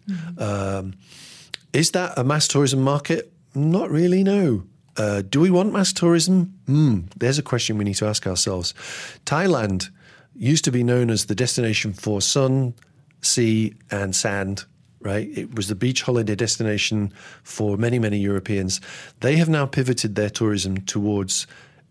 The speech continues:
Speaker 2: uh, biotourism, right?
Speaker 1: Okay.
Speaker 2: They're talking about selling their biodiversity to tourists. They want green tourism. They want smaller numbers. They want it more manageable. Because the people are saying, "We've had enough,"
Speaker 1: Mm.
Speaker 2: right? Um,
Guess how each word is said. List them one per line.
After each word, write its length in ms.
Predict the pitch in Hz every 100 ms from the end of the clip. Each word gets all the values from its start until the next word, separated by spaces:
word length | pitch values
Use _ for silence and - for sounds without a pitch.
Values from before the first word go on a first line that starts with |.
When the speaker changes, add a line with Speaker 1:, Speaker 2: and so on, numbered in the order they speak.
| -
Speaker 2:
uh, 340 | 104 98 95 - - -
biotourism, 720 | 120 110 - 95 90 80 76 -
right? 220 | 90 92
Speaker 1:
Okay. 60 | 76 - - -
Speaker 2:
They're 100 | 117
talking 460 | 143 143 139 127
about 320 | 113 107 107 -
selling 460 | 123 110 104 98
their 280 | 98 107 107
biodiversity 1200 | 95 101 107 104 101 95 98 101 - - - 78 - - -
to 100 | -
tourists. 400 | 98 110 95 85
They 120 | - 107
want 220 | 110 98
green 340 | 104 104 101
tourism. 400 | - 104 87 85
They 120 | 80
want 200 | 101 95
smaller 380 | - 110 107 101
numbers. 260 | 95 92 82
They 80 | 98
want 160 | 101
it 60 | 95
more 120 | 98
manageable. 600 | 98 101 98 87 80 76 - - - - -
Because 240 | 110 143
the 80 | 135
people 280 | 151 190 156
are 20 |
saying, 240 | - 110 104
"We've 120 | 98
had 120 | 98
enough," 420 | 87 82 - - _ -
Speaker 1:
Mm. 80 | 190
Speaker 2:
right? 220 | 131 - 170 - - - - -
Um, 420 | 107 101 98 95